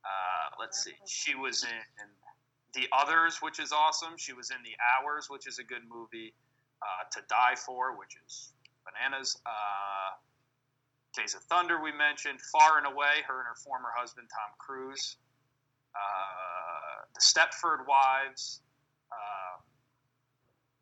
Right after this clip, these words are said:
Speaker 2: Hmm.
Speaker 1: she's been in a lot of movies that you should
Speaker 2: I don't
Speaker 1: know.
Speaker 2: think I've seen any of these.
Speaker 1: Yeah, so that's probably not faring well for Nicole. Rachel McAdams,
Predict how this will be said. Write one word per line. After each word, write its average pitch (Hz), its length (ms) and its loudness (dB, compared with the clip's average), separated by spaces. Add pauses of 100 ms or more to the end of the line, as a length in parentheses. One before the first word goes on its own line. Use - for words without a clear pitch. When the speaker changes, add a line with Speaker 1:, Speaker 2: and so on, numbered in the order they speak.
(140)
Speaker 2:
Hmm. 208 160 -6 (920)
Speaker 1:
she's 165 300 -6
been 240 180 2
in 214 80 4
a 214 60 6
lot 202 240 10
of 180 80 -6
movies 156 320 -6
that 131 140 -2
you 127 100 -12
should - 160 6
Speaker 2:
I 311 40 6
don't 359 140 2
Speaker 1:
know. 370 100 -6
Speaker 2:
think 370 120 -8 (100)
I've 339 100 -2
seen 302 200 -16 (160)
any 277 180 -18
of - 140 -14
these. - 560 -8 (440)
Speaker 1:
Yeah, 127 200 -4
so 131 160 -8
that's 135 240 -2
probably 135 280 2
not 127 240 -2 (400)
faring 123 320 0
well 117 140 -4
for 117 160 -12
Nicole. 135 340 0
Rachel 143 280 -4
McAdams, 127 520 0